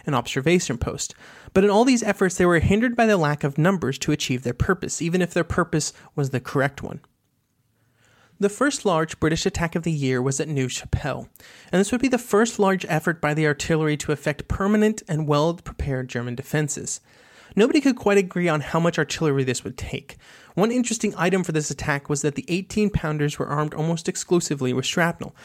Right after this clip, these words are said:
and the fuses on these shells had to be set by hand. For a shrapnel shell, the British wanted it to explode just before it reached its target, spraying the resulting metal over a wide area. The only way to make this happen was to cut the fuses by hand,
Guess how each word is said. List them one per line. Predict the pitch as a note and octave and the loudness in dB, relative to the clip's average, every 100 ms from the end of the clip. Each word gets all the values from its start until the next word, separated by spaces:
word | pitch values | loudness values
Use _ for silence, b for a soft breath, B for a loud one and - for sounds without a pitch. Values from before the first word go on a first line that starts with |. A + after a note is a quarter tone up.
| B B | B B
and | E3+ | 0
the | F3+ | 0
fuses | - B3+ C4 B3+ | 0 0 2 2
on | G3+ | 2
these | F3+ | 2
shells | - E3 D#3 - | 2 2 2 0
had | D#3 | -2
to | |
be | D#3+ | -2
set | F3+ - - | -2 0 -2
by | B2+ C3 | -2 -6
hand. | - F3+ D3+ - - B B B - | -2 0 0 -4 -14 B B B 0
For | G#3+ | 2
a | G#3 | 4
shrapnel | B3+ C#4+ A3+ | 2 2 0
shell, | - D3+ C#3 | 2 2 0
the | E3 E3 | -2 -2
British | A#3+ D4+ - | 2 2 2
wanted | F#3+ F#3+ F#3 | 2 4 2
it | F#3 | 0
to | F#3 | 0
explode | E3 - D#3+ C#3+ - | -2 0 0 0 -2
just | - G#3+ - | 0 0 0
before | A3 - F#3+ F3+ | -4 0 2 2
it | E3 | 0
reached | D3 - | -4 -2
its | C3+ C3+ | -4 -6
target, | - C3+ B2+ - - B B | -4 -2 -2 -6 -16 B B
spraying | - D3+ C#3+ | -2 0 2
the | F3+ | 2
resulting | F3 E3+ E3+ G3 F3+ | 2 2 2 2 2
metal | C3+ D3 - | 2 2 2
over | C#3 C#3+ - | 2 0 0
a | D3+ | 0
wide | B2+ B2 A#2 - | 0 -2 -4 -4
area. | F3 D3+ - - B B B B | -2 -2 -4 -10 B B B B
The | G3+ | 2
only | G#3+ C4 | 4 4
way | A#3+ A3 | 4 4
to | F#3+ | 4
make | F3+ | 0
this | D3+ - | -2 -2
happen | - G#3 E3+ D3 | 0 0 0 0
was | D3 | 0
to | - | -2
cut | D3+ - G#3 - | -4 -2 -2 -4
the | |
fuses | - F3+ E3 D#3+ | -4 -2 0 0
by | - C3 | 0 -2
hand, | C3 - G#3 D3 - | 0 0 2 0 -4